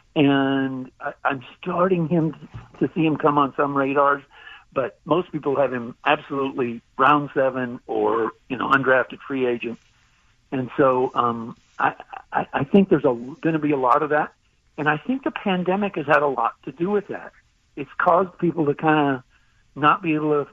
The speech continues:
get the information that they really need 'cause they can't show up on campus. They weren't able to do that over the last two years. All of that has become a factor for the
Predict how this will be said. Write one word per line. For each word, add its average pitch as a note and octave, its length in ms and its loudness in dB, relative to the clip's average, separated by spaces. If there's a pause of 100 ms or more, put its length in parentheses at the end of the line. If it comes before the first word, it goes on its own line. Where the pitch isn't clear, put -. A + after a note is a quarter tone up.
(160)
get D3 180 -4
the D#3+ 80 -6
information C#3 560 -2
that C#3 100 -6
they D3 120 2
really C#3 260 0
need C3+ 260 -2
'cause B2+ 200 -4
they A2+ 100 0
can't C#3+ 300 -2 (100)
show C3+ 160 2
up C3 160 2
on C3 160 0
campus. B2+ 540 -4
They A#2 100 -2
weren't C3+ 240 2
able C3 200 0
to B2+ 100 0
do - 160 -20
that B2+ 180 2
over A2+ 140 -4
the A#2+ 100 -2
last A#2 340 0
two B2+ 120 -6
years. B2 320 -2
All D#3 200 4
of C#3+ 60 2
that A#2+ 220 2 (240)
has C#3 160 0
become C#3 320 0
a A#2+ 80 4
factor D3 460 2
for A#2+ 180 -2
the A#2+ 280 0